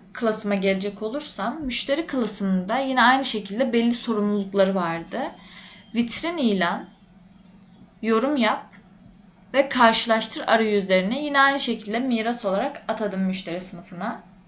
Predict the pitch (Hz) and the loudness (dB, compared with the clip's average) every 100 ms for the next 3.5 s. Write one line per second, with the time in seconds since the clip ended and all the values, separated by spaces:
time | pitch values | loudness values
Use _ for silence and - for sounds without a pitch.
0 | - - - - - - - - - - | -20 -20 -20 -20 -20 -20 -20 -20 -20 -4
1 | 269 - - 440 247 247 214 196 220 - | -2 0 0 -2 0 2 4 2 0 -6
2 | - - - - - 220 233 254 254 254 | -16 -20 -20 -20 -4 0 2 2 0 2
3 | 269 214 180 208 262 | 4 4 2 -2 -6